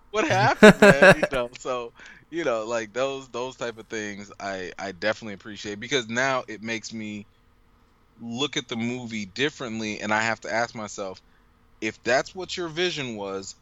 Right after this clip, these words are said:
Speaker 1: did you actually execute it properly?
Speaker 2: Absolutely.
Speaker 1: That's,
Speaker 2: That is
Speaker 1: that's
Speaker 2: a totally
Speaker 1: the
Speaker 2: fair question, yeah.
Speaker 1: you know,
Speaker 2: Especially as
Speaker 1: so
Speaker 2: a critic, but yeah.
Speaker 1: Right, w-, of course, you know, and, and that's why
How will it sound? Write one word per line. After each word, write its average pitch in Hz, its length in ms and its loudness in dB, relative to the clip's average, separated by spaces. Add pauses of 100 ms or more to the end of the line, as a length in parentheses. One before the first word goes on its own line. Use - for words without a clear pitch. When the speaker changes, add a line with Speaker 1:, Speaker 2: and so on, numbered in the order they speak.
(200)
Speaker 1:
did 113 220 -4
you 117 160 -10
actually 101 580 -4
execute 92 560 -12
it 85 140 -18
properly? 64 540 -18
Speaker 2:
Absolutely. 85 1160 -8 (160)
Speaker 1:
That's, 120 360 -2
Speaker 2:
That 117 140 2
is 123 120 0
Speaker 1:
that's - 0 -
Speaker 2:
a 87 160 -6 (100)
totally 139 360 4
Speaker 1:
the 104 80 -2
Speaker 2:
fair 101 180 2
question, 85 440 -8
yeah. - 300 -14
Speaker 1:
you 98 120 -8
know, 92 160 -10
Speaker 2:
Especially 143 240 4
as 107 80 0
Speaker 1:
so - 0 -
Speaker 2:
a 101 60 0
critic, 76 300 -6 (100)
but 87 180 -8
yeah. - 240 -8 (380)
Speaker 1:
Right, 143 420 -4
w-, 127 260 -12
of 123 180 -10
course, - 380 -14
you 113 120 -8
know, 95 240 -10
and, 90 180 -6
and 104 500 -4
that's 117 280 2 (120)
why 98 560 -4